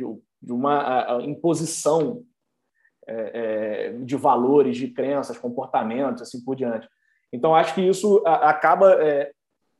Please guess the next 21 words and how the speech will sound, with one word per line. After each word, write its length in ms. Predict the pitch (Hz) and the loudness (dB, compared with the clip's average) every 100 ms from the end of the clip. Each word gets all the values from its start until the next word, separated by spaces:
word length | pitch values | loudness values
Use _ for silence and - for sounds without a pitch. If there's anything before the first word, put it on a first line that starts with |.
| _ _ _ | _ _ _
reduzindo 480 | - 190 202 143 214 | -2 0 0 0 4
algumas 260 | 220 220 214 | 4 2 -2
potencialidades, 1120 | 208 185 190 185 185 175 139 127 139 127 120 | -2 -4 -4 -4 -4 -2 0 2 2 0 -6
digamos, 440 | 120 117 127 127 - _ _ _ | -8 -8 -6 -8 -10 _ _ _
é, 460 | - 123 120 120 - - | 2 4 6 4 0 -4
que 80 | 202 | -2
os 100 | 208 | 2
fenômenos 540 | 226 185 190 208 - _ - | 2 4 2 0 -6 _ -4
têm 300 | 196 185 - | -4 -4 -2
pra 180 | 135 | -2
gente. 280 | 117 117 107 | 0 -2 -6
Assim, 120 | - | -10
estudar 280 | 123 170 160 | -8 -2 0
comunicação 560 | 170 180 170 156 156 156 | 0 -2 -2 -4 -4 -6
de 80 | 120 | -4
massa, 440 | 123 160 156 110 | -4 -6 -6 -10
publicidade, 800 | 120 127 135 110 117 127 113 - _ _ _ - | -8 -8 -6 -4 -2 0 -2 -6 _ _ _ -10
a 80 | 131 | -6
imprensa, 800 | 127 - 127 139 120 120 101 - _ - | -6 -4 -2 -2 -2 -6 -8 -10 _ -4
a 100 | 139 | 2
novela, 800 | 139 110 - 123 143 110 95 | 4 2 2 4 4 2 -2